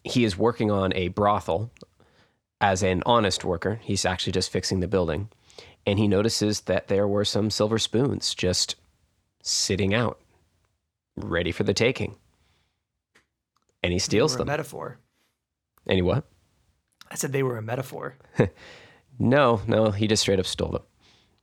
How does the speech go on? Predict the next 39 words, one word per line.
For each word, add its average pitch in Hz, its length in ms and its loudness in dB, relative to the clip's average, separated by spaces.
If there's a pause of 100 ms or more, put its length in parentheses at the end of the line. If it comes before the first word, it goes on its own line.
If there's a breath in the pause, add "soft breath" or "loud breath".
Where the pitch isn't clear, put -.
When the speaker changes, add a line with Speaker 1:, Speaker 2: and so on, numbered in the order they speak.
(260 soft breath)
Speaker 2:
Well, 170 120 -12
no, 143 140 -4
I 123 120 -4
know 127 160 -2
that, 95 180 -12
but 113 80 -16
they, 139 140 -10
but 117 160 -12
they 117 80 -6
were 107 120 -8
also 123 360 -6
a 107 40 -8
metaphor. 107 600 -12
Speaker 1:
Okay. - 300 -2 (560 loud breath)
Speaker 2:
Like, 131 160 -8
it 139 60 -2
had 143 120 0
to 131 80 -2
be 127 80 -6
silver 113 300 -4
spoons. 127 500 -10 (400)
Speaker 1:
Oh, 113 420 4
I 90 120 4
get - 160 -6
it. - 120 -16 (140)
Okay. 101 220 -4 (1200 soft breath)
That 113 400 2
is 117 180 4
his 113 160 2
first - 320 0
theft. - 380 -4 (680)
And 98 400 2
from 101 260 0
then 110 200 4
on 120 240 4
out, 101 520 0
he - 260 -2
begins 101 680 0
to 90 640 0